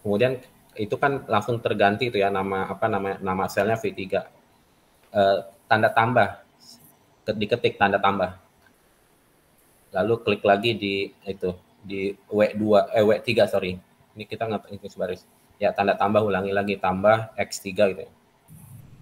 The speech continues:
Atau kalau nggak mau diklik, bisa aja di-, diketik tanda tambah, ketik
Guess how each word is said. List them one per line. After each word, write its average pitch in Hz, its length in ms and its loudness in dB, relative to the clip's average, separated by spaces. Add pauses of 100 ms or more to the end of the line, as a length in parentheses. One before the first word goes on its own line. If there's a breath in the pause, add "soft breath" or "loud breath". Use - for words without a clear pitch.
(1200)
Atau 113 240 -2
kalau 92 240 2
nggak 92 160 2
mau 95 160 0
diklik, 92 480 -4
bisa 101 240 0
aja 123 80 2
di-, 104 160 -10
diketik 107 480 -6
tanda 98 240 0
tambah, 104 320 0
ketik - 400 -6